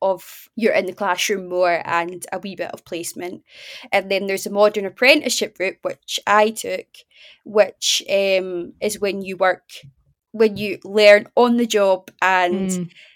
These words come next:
Speaker 1: that's when you're working full time in a nursery environment and doing your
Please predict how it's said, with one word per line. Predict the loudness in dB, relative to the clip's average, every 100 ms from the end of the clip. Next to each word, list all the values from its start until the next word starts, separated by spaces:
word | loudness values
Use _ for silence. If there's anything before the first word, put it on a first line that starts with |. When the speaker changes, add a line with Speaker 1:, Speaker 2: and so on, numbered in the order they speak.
| _ -20 -20 _
Speaker 1:
that's | -4 -2 -2 -6
when | -8
you're | -6 -4 -2 -2 -6 _ _
working | 2 2 -2
full | -2 -2 -2
time | 0 0 0 -4 -10 -16 _
in | 2
a | 2
nursery | 0 -2 -6 -4
environment | -4 -2 -2 -2 -2 -4 -6 -8 _ -6
and | 0 0 0 -4 -10 -14 _ _ _
doing | -2 0 -2 -4
your | -2 0 2 0 -4